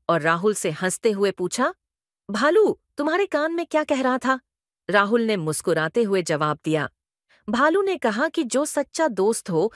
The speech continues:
वह मुसीबत के समय कभी साथ नहीं छोड़ता। मोहित को अपनी गलती का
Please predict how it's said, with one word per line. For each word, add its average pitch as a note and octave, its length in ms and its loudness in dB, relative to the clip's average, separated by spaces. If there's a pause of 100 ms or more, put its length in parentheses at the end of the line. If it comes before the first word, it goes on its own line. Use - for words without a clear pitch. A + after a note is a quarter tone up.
(200)
वह B3+ 120 4
मुसीबत A#3+ 540 0
के D#4 140 0
समय C#4+ 340 -2 (140)
कभी C4+ 320 0
साथ F#3 280 -2 (120)
नहीं D#3+ 200 -4
छोड़ता। D3+ 500 -2 (640)
मोहित G3+ 360 0
को A#3 140 0
अपनी F#3+ 360 0
गलती D#3+ 460 -2
का G#3+ 220 -2